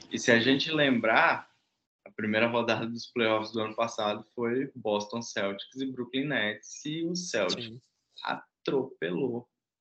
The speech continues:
Speaker 1: o Nets também, porque tinha uma defesa muito boa, uma das melhores, salvo engano, a melhor de, da
Speaker 2: Acho que
Speaker 1: temporada
Speaker 2: era a
Speaker 1: regular.
Speaker 2: melhor. Uhum.
Speaker 1: E encaçapou o Nets ali, mesmo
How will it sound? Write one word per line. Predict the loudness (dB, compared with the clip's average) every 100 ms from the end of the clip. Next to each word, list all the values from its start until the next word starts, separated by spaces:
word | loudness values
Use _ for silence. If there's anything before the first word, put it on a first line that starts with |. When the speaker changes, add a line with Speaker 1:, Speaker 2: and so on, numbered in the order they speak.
| _ _ _ _ _ -6
Speaker 1:
o | 0
Nets | 4 2 0 -4
também, | -4 0 0 0
porque | -4 -6 -2 -2
tinha | -4 -4
uma | -2
defesa | -4 -2 -2 -2
muito | -2 -2 -2 -2
boa, | 2 2 4 2 0 -6 -12 _ _ _
uma | -6
das | -4 -2
melhores, | -2 0 -2 -4 -6 -12 -16
salvo | -6 0 0 0
engano, | 0 0
a |
melhor | 0 -2 -2 -2
de, | -4 -6 -8
da | -4
Speaker 2:
Acho | -4
que | -4
Speaker 1:
temporada | -4 -2 0
Speaker 2:
era | 0
a |
Speaker 1:
regular. | 0 0 0 0 -2 -8
Speaker 2:
melhor. | -18
Uhum. | -18 -20 _ _ _ _ _ _ _ _ _ -8
Speaker 1:
E | 0 2 2 2 0 0 -4 _ -4
encaçapou | 0 4 4 2 4 6 8
o |
Nets | 6 4 0 -2
ali, | -2 0 2 2 4
mesmo | 6 8 8 6 0